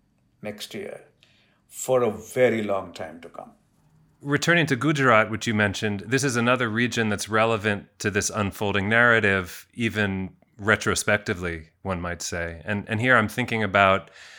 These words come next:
Speaker 2: Modi's tenure as chief minister of Gujarat,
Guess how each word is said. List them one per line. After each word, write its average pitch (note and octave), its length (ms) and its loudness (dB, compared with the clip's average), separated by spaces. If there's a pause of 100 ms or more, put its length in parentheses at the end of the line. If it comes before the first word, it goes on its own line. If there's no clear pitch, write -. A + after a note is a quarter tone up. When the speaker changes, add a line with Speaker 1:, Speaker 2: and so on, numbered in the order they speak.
(280)
Speaker 2:
Modi's G#2+ 520 2
tenure G2+ 580 0
as - 280 -6 (160)
chief G2 240 -6
minister A#2+ 440 -2
of E2+ 140 -6
Gujarat, F2+ 640 -2